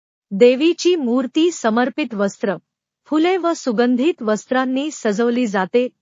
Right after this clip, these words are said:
पूजनामध्ये देवी लक्ष्मीला विविध प्रकारचे नैवेद्य अर्पण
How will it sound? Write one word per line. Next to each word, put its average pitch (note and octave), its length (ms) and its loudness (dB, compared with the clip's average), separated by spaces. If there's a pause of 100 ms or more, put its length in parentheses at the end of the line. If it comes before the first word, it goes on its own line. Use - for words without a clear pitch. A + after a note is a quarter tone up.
(120)
पूजनामध्ये C#4+ 760 -2
देवी G#3+ 480 0
लक्ष्मीला A#3+ 640 -2
विविध G#3 380 -2 (120)
प्रकारचे A3+ 580 -2
नैवेद्य A#3+ 720 -2
अर्पण A#3 400 -2